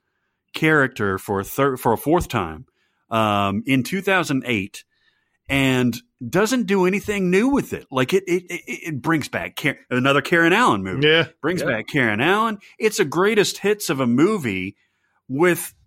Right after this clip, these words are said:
Speaker 1: nothing new to add. The fact that he added the,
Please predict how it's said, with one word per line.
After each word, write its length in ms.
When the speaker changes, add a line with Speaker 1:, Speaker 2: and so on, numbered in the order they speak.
Speaker 1:
nothing 680
new 300
to 180
add. 420
The 100
fact 340
that 120
he 220
added 540
the, 600